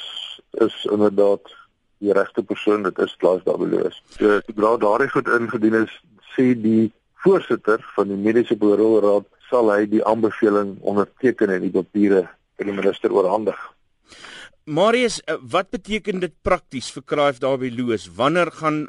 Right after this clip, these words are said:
Speaker 2: hy uit die tronk uit kan stap?
Speaker 1: Kyk, ons ervaring die laaste ses jaar wat ek op hierdie saak werk, is dat korrektiewe dienste sleep geweldig voete, want daar is, eh, groot, eh, politieke indoenaars daar besig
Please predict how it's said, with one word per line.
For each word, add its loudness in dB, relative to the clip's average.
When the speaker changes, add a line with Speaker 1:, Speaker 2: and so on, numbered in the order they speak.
Speaker 2:
hy 2
uit -2
die -6
tronk 0
uit -6
kan -8
stap? -12
Speaker 1:
Kyk, 0
ons 2
ervaring 2
die 4
laaste 2
ses 0
jaar 4
wat -2
ek -4
op -4
hierdie -4
saak 2
werk, 0
is -2
dat 2
korrektiewe 2
dienste 0
sleep 0
geweldig 2
voete, 0
want 2
daar 2
is, -8
eh, 0
groot, 2
eh, -8
politieke 0
indoenaars 2
daar 2
besig 0